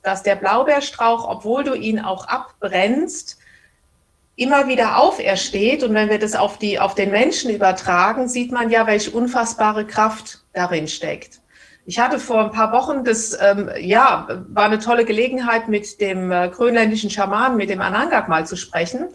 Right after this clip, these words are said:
wusste aber nicht, dass er überhaupt irgendwas mit Blaubeeren zu tun hat, weil es sollte um etwas ganz anderes gehen. Und irgendwie kamen wir dann auf Blaubeeren und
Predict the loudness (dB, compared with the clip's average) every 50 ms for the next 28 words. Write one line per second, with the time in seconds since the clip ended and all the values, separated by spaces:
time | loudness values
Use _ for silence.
0 | -16 -20 -20 -20 _ -4 -2 0 0 0 -2 -4 -4 -2 -2 -2 -2 -2 -2 -2
1 | -2 -4 -4 -4 -2 0 0 0 0 -2 -4 -10 -14 -16 -18 -20 -20 -20 -20 -20
2 | -20 _ -12 -4 0 0 0 0 -2 0 2 2 4 4 4 2 2 2 0 0
3 | 0 -4 -6 -4 -2 -2 0 0 -2 -2 -4 -4 -4 -6 -6 -2 0 2 2 2
4 | 2 2 0 -2 -4 -8 -12 -12 -10 -8 -8 -8 -6 -8 -8 -10 -10 -14 -20 -20
5 | -20 _ _ -20 -20 -16 _ -2 0 0 0 -2 -6 -10 _ _ _ -6 0 2
6 | 4 6 6 4 4 2 -2 -2 -2 -2 -2 0 0 -2 0 0 0 0 0 -2
7 | -2 -2 0 0 0 -2 -2 -4 -4 -2 -2 -2 -2 -4 -8 -16 -18 -18 -18 -20
8 | -20 -20 -14 _ 2 2 2 2 4 4 4 4 4 4 2 2 0 0 0 -2
9 | -2 0 0 2 2 4 4 4 2 2 0 0 -2 -4 -4 -4 -2 2 2 2
10 | 2 2 0 0 -2 -2 -2 -4 -6 -8 -6 -4 -2 -2 -2 -2 -6 -8 -12 -16